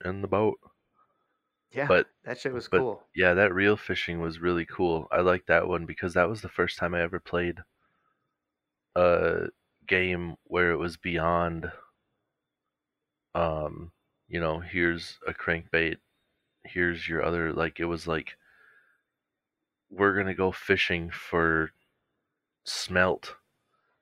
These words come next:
Speaker 1: and here's your rig of, like,
Speaker 2: <laughs>
Speaker 1: six hooks where you're gonna catch multiple little fish at the same time."
Speaker 2: Holy shit.
Speaker 1: Yeah, and you're just like, "I, what is this?" And they're,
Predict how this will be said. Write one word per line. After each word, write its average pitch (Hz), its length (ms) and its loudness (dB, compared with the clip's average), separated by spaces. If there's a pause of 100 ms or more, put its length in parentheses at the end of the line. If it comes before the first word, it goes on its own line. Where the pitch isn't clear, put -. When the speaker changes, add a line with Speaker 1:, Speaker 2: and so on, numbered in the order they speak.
(160)
Speaker 1:
and 90 140 -2
here's 95 360 0
your 87 180 0
rig 90 420 4
of, 87 160 0
like, 85 260 4
Speaker 2:
<laughs> - 20 -10
Speaker 1:
six - 440 0
hooks - 540 -2
where 87 140 0
you're 85 160 2
gonna 87 200 -2
catch - 380 0
multiple 85 520 0
little 85 200 0
fish - 320 -4
at 87 100 -4
the 78 60 -16
same 82 300 -4
time." 78 560 -4 (520)
Speaker 2:
Holy 170 340 -6
shit. - 540 -12
Speaker 1:
Yeah, 87 240 6
and 92 120 0
you're 95 120 0
just 95 280 -6
like, 92 160 -10 (260)
"I, 117 200 4
what 120 380 -6
is 139 220 -4
this?" 117 340 -4
And 101 120 -4
they're, 95 220 0